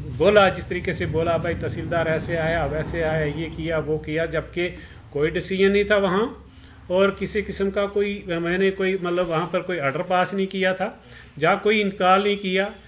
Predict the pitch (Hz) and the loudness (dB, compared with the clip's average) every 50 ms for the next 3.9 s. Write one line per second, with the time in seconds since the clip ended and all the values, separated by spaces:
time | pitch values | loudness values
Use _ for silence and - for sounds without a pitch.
0 | - - - - 185 190 190 - 208 202 196 - 240 233 226 233 220 226 214 208 | -20 -20 -6 -2 -2 -2 -2 -2 -6 -6 0 2 2 4 4 2 4 6 6 6
1 | 202 202 190 202 202 190 196 196 190 196 208 180 180 185 180 190 185 190 180 170 | 6 6 4 2 -2 -2 0 0 0 0 0 -4 -4 -4 -2 -2 -2 0 0 0
2 | 165 170 180 175 180 180 180 180 180 180 185 180 170 165 160 160 - 185 170 151 | 0 0 0 -2 -2 0 0 0 0 0 -2 -2 -2 -2 -4 -4 -4 -6 -6 -2
3 | 147 156 160 156 - - 160 143 156 151 131 127 113 104 - - 127 | -2 -2 -2 -2 -4 -6 -4 -2 -2 -2 -2 -2 -6 -6 -8 -14 -18